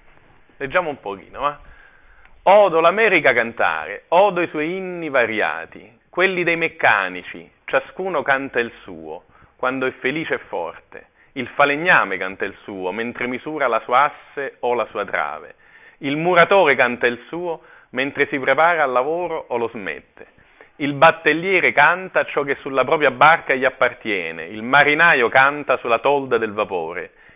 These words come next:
il calzolaio canta mentre si siede al suo banco, il cappellaio canta stando in piedi. Il canto del boscaiolo e dell'aratore, quando egli è per via, al mattino, quando meriggia o al tramonto.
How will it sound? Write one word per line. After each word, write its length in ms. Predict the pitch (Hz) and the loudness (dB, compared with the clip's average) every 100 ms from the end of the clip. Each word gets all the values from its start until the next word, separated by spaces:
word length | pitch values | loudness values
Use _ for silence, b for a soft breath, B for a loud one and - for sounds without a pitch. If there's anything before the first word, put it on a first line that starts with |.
| - | -12
il 120 | 123 | -2
calzolaio 680 | - 160 - 170 190 180 147 | 2 2 2 6 6 6 4
canta 460 | 165 185 190 160 | 4 2 -2 -6
mentre 340 | 147 147 143 143 | -6 -8 -4 -4
si 100 | 139 - | -4 -4
siede 400 | 175 185 170 156 B B | -2 -2 -4 -8 B B
al 180 | 131 135 - | -4 -4 -2
suo 120 | 127 | -4
banco, 680 | 127 104 90 90 - 92 - b b b - | 4 4 4 -4 -12 -14 -14 b b b -16
il 120 | 110 | 0
cappellaio 640 | 139 135 135 151 170 156 | 2 2 2 6 6 6
canta 480 | 143 151 170 165 135 | 4 4 4 0 -2
stando 340 | - 135 139 123 | 2 0 0 -4
in 140 | 123 | -6
piedi. 560 | 113 95 80 82 85 - b b b | -6 -4 -4 -6 -12 -18 b b b
Il 200 | - 131 - | -8 -6 2
canto 400 | 180 196 160 143 | 4 4 2 0
del 120 | 139 | 0
boscaiolo 560 | 135 135 143 156 185 | -2 -2 -2 -2 0
e 80 | 175 | 0
dell'aratore, 800 | 156 151 147 147 156 120 92 85 | 0 2 4 4 2 2 0 -4
quando 320 | 85 117 127 | -2 -2 2
egli 180 | 147 170 | 0 2
è 60 | 156 | 0
per 240 | 160 143 | 2 0
via, 260 | 151 175 127 | -2 0 2
al 100 | 117 | 2
mattino, 520 | 127 123 180 196 160 | -2 -4 -6 -2 0
quando 300 | 131 135 131 | 0 0 0
meriggia 500 | 131 160 190 135 135 | 0 -2 -4 -2 2
o 80 | 135 | 4
al 160 | 143 | 4
tramonto. 580 | - 131 104 82 82 - | 0 -4 -2 -8 -12 -20